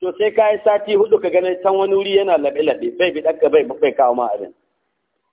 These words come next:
Ko ku sa rana ta haɗuwa wuri kaza, bai cikawa. Ko a ce za a haɗu ƙarfe goma, ya yarda ka yarda,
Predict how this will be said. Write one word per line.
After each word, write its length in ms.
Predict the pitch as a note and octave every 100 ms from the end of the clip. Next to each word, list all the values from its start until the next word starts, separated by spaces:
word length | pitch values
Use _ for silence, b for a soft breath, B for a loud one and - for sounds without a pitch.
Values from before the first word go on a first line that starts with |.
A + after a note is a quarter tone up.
| _ _ _ _ _ _ _
Ko 180 | - C4
ku 100 | A#3 A3+
sa 240 | A3+ G3+
rana 380 | G3+ G#3+ G#3+ G#3+ A3+
ta 80 | G#3
haɗuwa 320 | G3+ F#3+ G3
wuri 220 | G3+ G3+ G3+
kaza, 360 | F3 E3 D#3 - _ -
bai 140 | C4+ -
cikawa. 480 | G#3+ G3+ C#3 G2+ - _ _ _ _ _
Ko 140 | A#3 C4
a 100 | B3
ce 160 | A#3 G#3+
za 100 | A#3+
a 160 | A#3+ G#3+
haɗu 200 | A3 A3+
ƙarfe 360 | A#3+ A#3 G#3 F#3
goma, 440 | G#3 G#3 F3+ B2 _ _
ya 280 | F3+ A#3 A#3+
yarda 340 | G#3+ - G3+ G3+
ka 140 | G#3+
yarda, 420 | G#3 F3+ - C#3